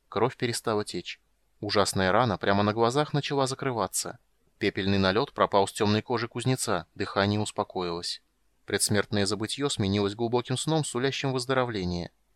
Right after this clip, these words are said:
Узники, смотревшие из соседних клеток, только ахали и изумлённо переговаривались.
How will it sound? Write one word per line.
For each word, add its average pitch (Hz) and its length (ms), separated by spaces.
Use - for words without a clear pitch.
Узники, 120 400
смотревшие 101 580
из - 60
соседних 117 500
клеток, 160 380
только 123 360
ахали 92 280
и 107 240
изумлённо 151 460
переговаривались. 127 920